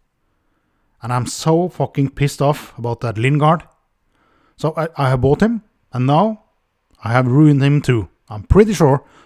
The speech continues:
as I, uh, ruined, uh, Neto, I will ruin Lingard.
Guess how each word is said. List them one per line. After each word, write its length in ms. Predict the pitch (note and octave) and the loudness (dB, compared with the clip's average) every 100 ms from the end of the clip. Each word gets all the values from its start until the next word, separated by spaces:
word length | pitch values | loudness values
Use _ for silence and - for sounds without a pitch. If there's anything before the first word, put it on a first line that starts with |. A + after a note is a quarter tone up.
| _ _ - | _ _ -10
as 160 | C3+ | -6
I, 260 | C#3+ B2+ B2 | -4 -4 -4
uh, 120 | B2 | -2
ruined, 420 | A#2+ D3+ C#3+ C#3 | 2 4 4 2
uh, 480 | C#3 C3+ C3 B2+ B2+ | 0 0 0 -2 -2
Neto, 420 | B2+ F3 G#3 A#3 _ _ _ _ _ _ _ _ _ _ | -2 0 0 0 _ _ _ _ _ _ _ _ _ _
I 80 | A2 | -10
will 120 | A2 | -8
ruin 360 | A#2+ C3+ D#3+ G#3+ | -4 0 0 2
Lingard. 360 | C4+ F#3 G#2+ | 0 0 -4